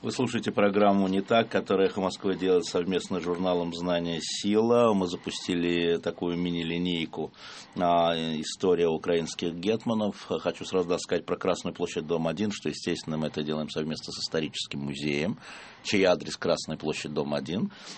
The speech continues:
А мы продолжаем с Алексеем Кузнецовым, историком, и мы вот, э, сегодня доползаем до Богдана Хмельницкого. Но, Алексей, я хотел провести такой эксперимент, прежде чем мы начнем.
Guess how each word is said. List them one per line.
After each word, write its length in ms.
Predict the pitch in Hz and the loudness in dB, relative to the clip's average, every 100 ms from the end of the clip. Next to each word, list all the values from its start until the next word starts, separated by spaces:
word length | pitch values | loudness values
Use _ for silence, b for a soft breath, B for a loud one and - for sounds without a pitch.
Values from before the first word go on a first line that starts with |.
| B - | B 4
А 240 | 98 226 | 4 4
мы 220 | - 147 | 2 0
продолжаем 520 | 165 151 151 131 147 120 | 2 4 4 4 2 2
с 100 | 120 | 0
Алексеем 420 | 110 - 131 110 | -2 -2 -2 0
Кузнецовым, 600 | 110 104 107 - 131 123 | 0 0 0 0 0 2
историком, 680 | 101 - 120 117 110 107 104 | 0 0 0 0 0 0 2
и 60 | 98 | 2
мы 200 | 107 104 | 2 2
вот, 400 | 95 165 - 101 | 4 4 2 0
э, 160 | 92 - | 0 0
сегодня 560 | - 95 107 101 98 | -2 0 2 4 2
доползаем 760 | 87 104 92 92 90 107 104 90 | 4 4 4 4 4 4 4 2
до 100 | 85 | 2
Богдана 460 | 87 85 95 87 | 2 4 2 2
Хмельницкого. 720 | - 95 110 151 151 - 80 - B B B | 0 0 2 2 -2 -2 -4 -4 B B B
Но, 60 | 101 | 0
Алексей, 260 | 104 104 | 2 2
я 80 | 110 | 2
хотел 300 | 117 110 117 | 2 2 2
провести 600 | 104 101 98 - - 113 - | 2 0 0 -2 0 0 0
такой 260 | 92 - 107 | -2 2 2
эксперимент, 640 | 101 - 104 110 104 80 | 2 0 2 4 2 2
прежде 280 | 92 90 78 | 0 0 0
чем 200 | - 82 | -4 -4
мы 80 | 82 | -2
начнем. 580 | 90 98 - 151 202 | 0 -2 0 2 2